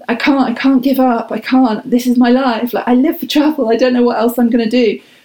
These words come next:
And then I thought about it overnight, and I woke up to a text message from a friend saying,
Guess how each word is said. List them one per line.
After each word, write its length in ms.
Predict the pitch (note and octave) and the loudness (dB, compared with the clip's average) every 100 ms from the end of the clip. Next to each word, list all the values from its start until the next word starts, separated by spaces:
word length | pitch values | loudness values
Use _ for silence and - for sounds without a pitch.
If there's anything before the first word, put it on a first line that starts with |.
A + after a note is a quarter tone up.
| _ - | _ -4
And 180 | A3 A3 | 0 2
then 160 | G#3+ | 2
I 80 | G#3+ | 0
thought 240 | G#3+ A#3 - | 0 -2 -2
about 220 | F#3 F3 | -4 -2
it 60 | |
overnight, 440 | - F#3 G3 F3 - | -4 -4 -4 -6 -6
and 80 | F#3 | -4
I 60 | |
woke 320 | G3 F#3 F#3+ | -2 -2 -4
up 140 | G#3 - | -6 -8
to 100 | F#3 | -8
a 20 | |
text 300 | - G#3+ F3 | -8 -8 -8
message 360 | F#3 F#3 E3+ - | -8 -8 -10 -10
from 140 | E3+ | -10
a 20 | |
friend 340 | - F3+ E3 E3 | -8 -6 -6 -6
saying, 400 | - - - | -8 -10 -12